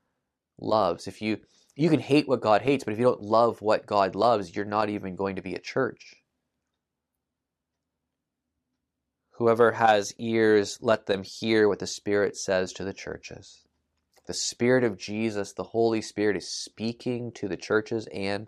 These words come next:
to us. "To the one who is victorious, I will give the right to eat from the tree of life, which is in the paradise of God."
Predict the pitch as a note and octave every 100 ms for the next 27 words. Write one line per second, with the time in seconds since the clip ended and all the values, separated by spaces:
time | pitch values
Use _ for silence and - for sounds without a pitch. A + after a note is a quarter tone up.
0 | - - G2+ E2 D#2+ - - - _ _
1 | _ _ _ _ _ _ _ _ _ _
2 | _ _ _ _ - A2+ G#2+ D3 D#3 C3+
3 | C#3 C3 A#2 A2+ - - F#3 F#3+ D3 A2
4 | - C3 D3 D3+ D3 C3+ A#2+ A2+ G#2+ C3
5 | D3 C#3 - - A#2+ D3+ C3+ G#2+ G2 -
6 | C#3 C#3 A2 G#2+ A#2+ A#2 - G2 F#2+ G2+
7 | G#2+ E2+ - - A2+ A2 G#2+ G#2 G2+ -
8 | - _ _ _ _ _ _ _ F#2+ F#2
9 | E2 D#2+ C#2 -